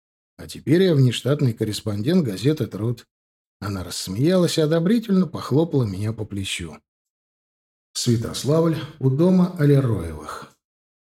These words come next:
Аполлинария возвращалась домой с работы. Немного задержалась, прошлась по магазинам, продуктов подкупила.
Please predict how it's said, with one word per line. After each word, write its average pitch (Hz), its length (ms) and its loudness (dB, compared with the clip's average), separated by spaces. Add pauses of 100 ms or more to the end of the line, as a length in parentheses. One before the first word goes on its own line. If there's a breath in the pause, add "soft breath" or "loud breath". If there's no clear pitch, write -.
(160)
Аполлинария 185 600 4
возвращалась 147 760 4
домой 120 320 2
с - 100 -6
работы. 107 480 -4
Немного 175 440 4
задержалась, 175 640 2
прошлась 113 480 -4
по 107 100 -10
магазинам, 147 640 2
продуктов 185 560 2
подкупила. 139 760 2